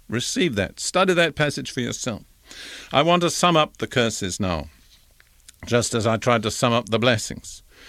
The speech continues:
This is the list I've come up with. But again, I want to recommend you go to that passage in Deuteronomy twenty-eight, the last fifty-three verses, and read them for yourself.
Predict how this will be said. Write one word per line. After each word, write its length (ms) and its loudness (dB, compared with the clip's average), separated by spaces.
This 280 4
is 140 -4
the 100 0
list 340 2
I've 180 2
come 220 0
up 160 -2
with. 220 -6
But 140 0
again, 420 2
I 60 0
want 160 0
to 100 0
recommend 640 2
you 120 -2
go 200 0
to 120 0
that 200 0
passage 480 -2
in 80 -2
Deuteronomy 640 0
twenty-eight, 600 -2
the 120 0
last 440 0
fifty-three 540 -2
verses, 640 -2
and 300 -2
read 240 2
them 100 -2
for 140 -6
yourself. 420 -4